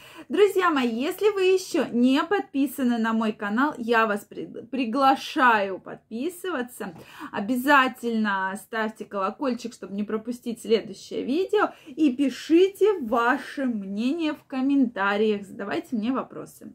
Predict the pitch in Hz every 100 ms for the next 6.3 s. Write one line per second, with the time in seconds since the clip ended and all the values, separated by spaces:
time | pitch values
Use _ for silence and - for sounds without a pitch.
0 | - 226 311 330 220 240 233 220 208 -
1 | 262 285 262 196 247 220 190 220 - 196
2 | - 214 - _ - - - - _ _
3 | 440 - 440 403 233 - _ _ _ _
4 | _ _ _ _ _ - 240 240 226 277
5 | 320 349 262 269 247 208 220 208 196 -
6 | - 311 381